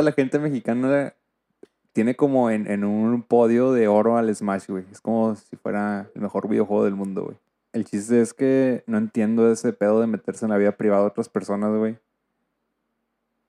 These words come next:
Speaker 2: Y causar tendencia en Twitter de eso, güey. Sobre
Speaker 1: Ah,
Speaker 2: lo
Speaker 1: ok,
Speaker 2: de
Speaker 1: pen-,
Speaker 2: Luisito Comunica. No,
Speaker 1: pensé que
Speaker 2: no,
Speaker 1: estabas
Speaker 2: no.
Speaker 1: hablando del Smash. Yo, ¿qué tiene que ver el Smash con la vida privada? <laughs>
Speaker 2: No, no sé, güey. Pinches
Speaker 1: Este
Speaker 2: tendencias pendejas, güey, que ya me tienes hasta la verga, güey.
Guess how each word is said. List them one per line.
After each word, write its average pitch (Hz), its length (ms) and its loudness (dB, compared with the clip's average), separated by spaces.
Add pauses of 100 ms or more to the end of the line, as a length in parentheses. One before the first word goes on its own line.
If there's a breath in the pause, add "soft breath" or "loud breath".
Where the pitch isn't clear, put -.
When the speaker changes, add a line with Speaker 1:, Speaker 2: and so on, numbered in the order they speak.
(240)
Speaker 2:
Y 104 220 -4 (640)
causar 98 440 0
tendencia 101 560 -2
en 104 100 -2
Twitter 98 360 -4
de 101 120 -6
eso, - 220 -12
güey. - 140 -10 (280)
Sobre - 200 2
Speaker 1:
Ah, 127 60 6
Speaker 2:
lo 131 60 6
Speaker 1:
ok, 127 60 4
Speaker 2:
de 101 100 4
Speaker 1:
pen-, 104 60 0
Speaker 2:
Luisito 101 360 -2
Comunica. 101 580 -4
No, 101 160 -6
Speaker 1:
pensé 101 140 0
que 101 60 -4
Speaker 2:
no, 101 40 -2
Speaker 1:
estabas 101 200 0
Speaker 2:
no. - 60 2
Speaker 1:
hablando 127 260 4
del 147 120 4
Smash. 113 420 -2
Yo, 127 140 -10
¿qué 131 100 -18
tiene 151 260 -20
que 170 100 -12
ver 170 100 -6
el 175 80 -4
Smash 143 240 0
con 190 120 -4
la 160 60 0
vida 156 180 0
privada? 151 440 4
<laughs> 311 100 -4 (1200)
Speaker 2:
No, 95 340 -4
no 98 160 -4
sé, - 180 -8
güey. - 160 -10 (840)
Pinches 127 420 0
Speaker 1:
Este - 40 -4
Speaker 2:
tendencias 117 460 2
pendejas, 113 640 -2
güey, 131 200 2
que 123 120 -18
ya 101 80 -2
me 104 60 0
tienes 123 220 -2
hasta - 120 -4
la 98 120 -2
verga, 104 320 0
güey. 98 180 -2